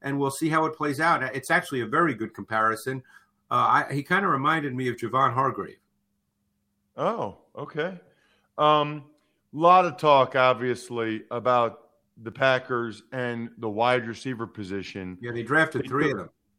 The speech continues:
Speaker 2: Yeah, they got Christian Watson in the second round from North Dakota State, Romeo Doubs in the fourth round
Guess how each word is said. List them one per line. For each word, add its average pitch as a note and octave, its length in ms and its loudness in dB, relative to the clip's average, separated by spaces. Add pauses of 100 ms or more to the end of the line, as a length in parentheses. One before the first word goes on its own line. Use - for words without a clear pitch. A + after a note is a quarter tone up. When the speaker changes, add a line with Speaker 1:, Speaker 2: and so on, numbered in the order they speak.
(180)
Speaker 2:
Yeah, C#3+ 200 2
they C3+ 140 2
got C#3 280 2
Christian F3 580 -2
Watson F3+ 720 2
in D3 160 -6
the D3 80 -6
second D3+ 440 -4
round C3+ 360 2
from B2 160 -4
North C3 220 0
Dakota C3 380 -2
State, D3 480 -4 (460)
Romeo C#3 500 4
Doubs C#3 640 6
in B2 180 -4
the A2+ 100 -2 (220)
fourth F3 400 -2
round F#2+ 540 -4